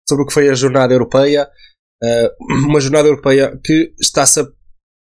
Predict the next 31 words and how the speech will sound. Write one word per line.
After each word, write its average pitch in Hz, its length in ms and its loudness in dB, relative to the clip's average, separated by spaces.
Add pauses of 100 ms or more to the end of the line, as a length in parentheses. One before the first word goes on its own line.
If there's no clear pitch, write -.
a 135 80 -6
perspectivar 139 840 -2
para 143 320 0
que - 480 -8
seja 147 520 0
a 131 100 0
melhor 139 440 2
campanha 135 520 0
portuguesa 131 640 -2
de 120 80 -2
sempre 127 560 0 (880)
em 135 100 0
termos 135 280 -2
de - 80 -6
fase 127 240 0
de 120 100 -4
grupos. 147 480 -2 (240)
Se 135 260 2
o 131 40 4
Sporting 120 640 -2 (200)
empatar 123 380 -2
no 117 160 -4
próximo 120 360 -2
jogo, 110 420 -2 (460)
teremos 117 320 -2
três 127 400 0
equipas 117 640 -4 (1040)
nos 143 160 0
oitavos 135 300 -2
de - 80 -4
final, 117 400 -2